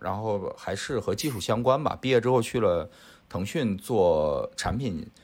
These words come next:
做产品相关的工作。然后最早的时候在Q Q会员，相信，呃，可能很多听众也是当时我们的用户了。然后每个月骗大家十块钱来，来点个红名，<laughs> 对吧？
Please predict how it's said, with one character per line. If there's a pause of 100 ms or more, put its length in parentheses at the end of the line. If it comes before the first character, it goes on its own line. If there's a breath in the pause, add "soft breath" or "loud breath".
(280 soft breath)
做
产
品
相
关
的
工
作。 (480 soft breath)
然
后
最
早
的
时
候
在
Q
Q
会
员，
相
信，
呃， (280)
可
能
很
多
听
众
也
是
当
时
我
们
的
用
户
了。 (560 loud breath)
然
后
每
个
月
骗
大
家
十
块
钱
来， (300 loud breath)
来
点
个
红
名，
<laughs>
对
吧？